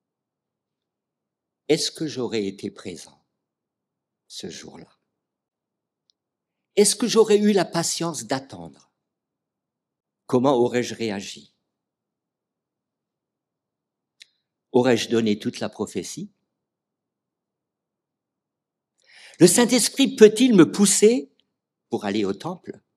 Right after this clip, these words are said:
Ou me conduire vers une personne ?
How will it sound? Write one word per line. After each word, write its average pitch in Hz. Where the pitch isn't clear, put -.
Ou 185
me 180
conduire 180
vers 131
une 123
personne ? -